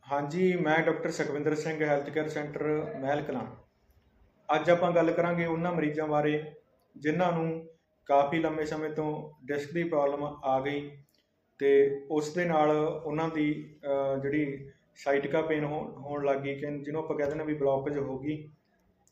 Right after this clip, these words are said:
ਉਹਨੂੰ ਆਪਾਂ sciatica ਪੇਨ ਕਹਿੰਦੇ ਹਾਂ, ਜਿਹਨੂੰ ਆਪਾਂ ਲੱਤ ਦਾ ਦਰਦ ਕਹਿੰਦੇ ਹਾਂ। ਸੋ, ਉਹ ਬਲਾਕੇਜ ਨੂੰ ਖੋਲ੍ਹਣ ਦੇ ਲਈ ਇੱਕ ਅੱਜ ਤੁਹਾਨੂੰ ਘਰੇਲੂ ਨੁਸਖਾ ਦੱਸਾਂਗੇ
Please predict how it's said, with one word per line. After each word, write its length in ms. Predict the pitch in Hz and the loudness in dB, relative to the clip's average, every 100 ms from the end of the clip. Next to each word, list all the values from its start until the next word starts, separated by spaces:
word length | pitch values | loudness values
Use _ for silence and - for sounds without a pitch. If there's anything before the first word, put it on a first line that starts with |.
| _ - | _ -4
ਉਹਨੂੰ 180 | 156 165 | 0 2
ਆਪਾਂ 120 | 165 | 2
sciatica 420 | 143 135 135 147 | 0 -2 0 -2
ਪੇਨ 200 | 147 143 | -2 -4
ਕਹਿੰਦੇ 200 | 139 147 | -4 -4
ਹਾਂ, 80 | 151 | -4
ਜਿਹਨੂੰ 160 | 151 | -4
ਆਪਾਂ 180 | 156 160 | -4 -2
ਲੱਤ 200 | 147 139 | -2 -2
ਦਾ 120 | 139 | -2
ਦਰਦ 220 | 139 131 131 | -2 -2 -2
ਕਹਿੰਦੇ 340 | 123 127 127 | -6 -6 -6
ਹਾਂ। 100 | 113 - - _ - - 131 - - - | -8 -12 -20 _ -20 -20 -16 -16 -16 -16
ਸੋ, 500 | - 170 180 180 - - - - - - - - - - | -8 0 2 2 -2 -6 -8 -10 -10 -10 -10 -12 -14 -2
ਉਹ 200 | 156 190 | 2 4
ਬਲਾਕੇਜ 380 | 165 151 151 165 | 8 6 6 0
ਨੂੰ 180 | 175 170 | 0 0
ਖੋਲ੍ਹਣ 280 | 160 160 175 | 0 0 0
ਦੇ 140 | 165 | 0
ਲਈ 80 | 160 | 0
ਇੱਕ 240 | 156 156 | -2 -2
ਅੱਜ 120 | 156 151 | -2 -2
ਤੁਹਾਨੂੰ 420 | 160 156 147 147 | -2 -2 -4 -4
ਘਰੇਲੂ 440 | 156 151 147 139 | -2 -2 -2 -6
ਨੁਸਖਾ 340 | 139 131 - 147 | -8 -6 -2 -2
ਦੱਸਾਂਗੇ 640 | 123 - 151 147 143 | -2 -6 -4 -2 -4